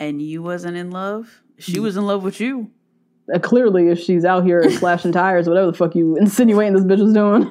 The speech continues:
Speaker 2: <laughs> What the hell?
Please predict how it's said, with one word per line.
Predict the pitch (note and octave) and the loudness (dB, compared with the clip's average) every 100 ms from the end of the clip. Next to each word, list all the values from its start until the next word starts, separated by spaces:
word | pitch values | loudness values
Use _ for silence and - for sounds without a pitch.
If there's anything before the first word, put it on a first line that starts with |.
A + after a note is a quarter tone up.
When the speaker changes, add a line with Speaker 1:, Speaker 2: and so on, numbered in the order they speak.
| - | -8
Speaker 2:
<laughs> | - - | -8 -2
What | C#4+ B3+ C4+ D4 - E4 - - - F4 B3 | 2 2 2 0 0 -2 0 -2 0 0 0
the | - | 2
hell? | C#4 A#3 B3+ C#4 F4+ - D#4 | 0 2 2 2 2 0 -4